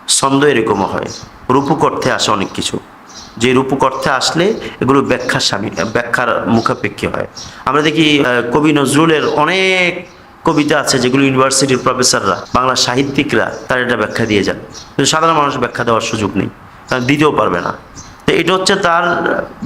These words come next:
জ্ঞান মেধার অনুযায়ী ওনার লেখনী, তার কারণে ওনার এটা সাধারণ লোকদের জন্য কষ্টকর হয়ে যায়। ঠিক আমরা বলবো যে এমন কিছু বক্তব্য আমাদের যেন কখনো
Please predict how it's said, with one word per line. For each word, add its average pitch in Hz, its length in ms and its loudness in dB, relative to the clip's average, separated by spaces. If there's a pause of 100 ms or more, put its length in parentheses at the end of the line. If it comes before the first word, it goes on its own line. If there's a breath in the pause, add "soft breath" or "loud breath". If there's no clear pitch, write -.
(160)
জ্ঞান 143 460 2
মেধার 127 380 2
অনুযায়ী 160 460 2
ওনার 139 220 2
লেখনী, 98 360 -2 (300)
তার 151 100 -4
কারণে 151 200 2
ওনার 143 260 2
এটা 165 260 -2
সাধারণ 143 440 0
লোকদের 139 300 0
জন্য 156 240 0
কষ্টকর 135 400 0
হয়ে 98 200 0
যায়। 92 160 -2 (200)
ঠিক - 140 -2
আমরা 151 240 0
বলবো 139 340 2
যে 185 320 2 (140)
এমন 160 100 2
কিছু 180 500 0 (120)
বক্তব্য 160 460 0
আমাদের 139 320 0
যেন 117 240 2
কখনো 131 380 0